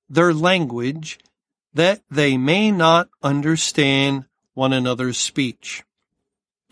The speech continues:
Well, I'd like to take a look at this from a different perspective in, uh, our study tonight, and,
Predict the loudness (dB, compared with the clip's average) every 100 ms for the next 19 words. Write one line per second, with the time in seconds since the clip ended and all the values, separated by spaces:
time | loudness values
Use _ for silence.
0 | -4 2 2 0 -8 _ _ _ _ _
1 | _ -4 0 2 2 -2 0 4 6 6
2 | 2 -2 -8 -20 _ -4 -2 0 0 2
3 | 2 2 0 2 2 2 0 0 2 0
4 | 2 -2 0 -4 -2 -2 -2 -2 -2 -2
5 | -6 -16 _ _ _ _ -2 2 2 0
6 | -4 -12 _ -6 -4 -4 -2 -4 -2 0
7 | 0 2 0 -2 -6 -2 0 -2 -4 _
8 | _ _ _ _ _ -8 0 2 2 0